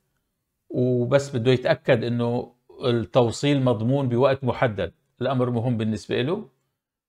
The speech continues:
هون ممكن نبدل سياق الجملة ونقول wir können Ihnen، بدل الداس نحط الشيء المطلوب اللي هو ليفا فريست، يعني مهلة، مهلة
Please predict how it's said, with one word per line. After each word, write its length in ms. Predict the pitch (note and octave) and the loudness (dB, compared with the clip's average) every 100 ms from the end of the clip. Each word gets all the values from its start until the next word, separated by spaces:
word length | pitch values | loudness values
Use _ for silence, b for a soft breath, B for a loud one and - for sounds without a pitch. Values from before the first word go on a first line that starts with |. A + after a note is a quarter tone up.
| _ | _
هون 380 | C3 E3+ G3+ G#3 G3 | 4 6 6 4 -2
ممكن 280 | E3 D#3+ | 0 2
نبدل 420 | C#3 C3 E3 D#3 B2+ | 2 2 2 0 -2
سياق 340 | C3+ B2+ - | 0 -2 -2
الجملة 360 | A2+ B2+ C3+ C3+ | -4 -2 -2 -2
ونقول 380 | G#2+ B2 A#2 | -2 -2 -2
wir 180 | G#2+ A2 - | -2 -4 -4
können 340 | E3 F#3 C#3+ | -2 -2 -2
Ihnen، 420 | - G#2 G2+ F2+ F2+ F#2 _ _ _ _ _ _ - | -4 -4 -4 -4 -8 -12 _ _ _ _ _ _ -4
بدل 300 | D#3 F3+ C#3 | 2 4 2
الداس 440 | A2 C3 C3+ - | 2 0 -2 -6
نحط 340 | B2+ - D#3 C3 | -8 -4 -4 -4
الشيء 320 | - - D3 | -4 -4 -2
المطلوب 520 | B2+ A#2 - A2 A2+ | -2 -4 -4 -4 -2
اللي 180 | G2+ G2+ | -2 -2
هو 200 | A#2+ A2 | 0 -2
ليفا 560 | G#2 D#3+ - E3+ - _ | -2 -2 -4 -6 -8 _
فريست، 580 | _ C#3 C3+ C3+ - - _ _ _ - | _ 0 0 0 -12 -20 _ _ _ -2
يعني 260 | G#2 G2+ | 0 0
مهلة، 420 | G#2+ D#3 D3 E3+ F#3 b b - | -2 -2 -2 -4 -8 b b -4
مهلة 480 | C#3 C3+ C3 C3+ | -2 0 0 -2